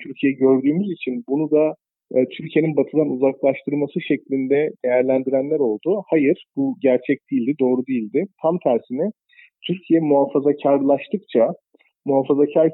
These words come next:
kimliği benimsedikçe aslında Batı ittifakı içerisindeki yerini sağlamlaştırmak istedi. E, Ahmet Davutoğlu'nun bu ok yay metaforu aslında bunu çok net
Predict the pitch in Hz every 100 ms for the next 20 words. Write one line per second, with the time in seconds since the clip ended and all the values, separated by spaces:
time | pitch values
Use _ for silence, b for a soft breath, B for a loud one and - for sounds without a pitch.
0 | - 143 139 139 139 131 123 131 127 143
1 | 190 - 190 - 135 - 147 165 165 135
2 | - 175 - - 139 135 - - 139 -
3 | 147 143 - 156 175 - 143 139 139 135
4 | - 143 147 139 - - - 160 180 _
5 | _ b b _ - 127 131 151 160 156
6 | 151 156 147 156 165 147 143 135 - 147
7 | 147 139 131 143 147 147 131 - 143 135
8 | 139 - 143 - 135